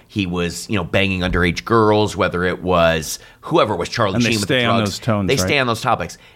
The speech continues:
Speaker 1: It's funny because you know this, every summer at the Hollywood Improv, they do these teen tours.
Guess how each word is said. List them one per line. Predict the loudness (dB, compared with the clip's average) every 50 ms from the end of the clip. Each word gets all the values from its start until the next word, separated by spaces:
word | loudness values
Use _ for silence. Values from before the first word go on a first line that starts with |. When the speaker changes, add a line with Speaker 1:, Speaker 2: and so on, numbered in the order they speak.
| _ -4
Speaker 1:
It's | -4 -4 -4
funny | -2 -2 0 0 0 0
because | -2 -4 -4 -2 0 2 2 2 2 0 -2 -6 -10 -14 -16 _ _ _ -12
you | -6 -2 -2 0
know | 2 2 0 0
this, | -2 -2 -4 -4 -6 -8 -14 _ _ _ _ _ _ _ _ _ _ -2
every | -2 -2 -2 -2 -4 -4 -2 -2
summer | -4 -4 -2 -2 0 0 2 2 2 2 0 0 -2
at | -4 -6
the | -4
Hollywood | -2 -2 0 0 0 0
Improv, | -2 -4 -2 0 2 2 2 2 0 -2 -4 -10 -20 -20 -20 _ -10
they | -2 -2 -2 0
do | 0 -2 -4
these | -2 -4 -6 -6
teen | -4 -2 0 0 0 0
tours. | 0 0 -2 -2 -2 -4 -8 -10 -10 -12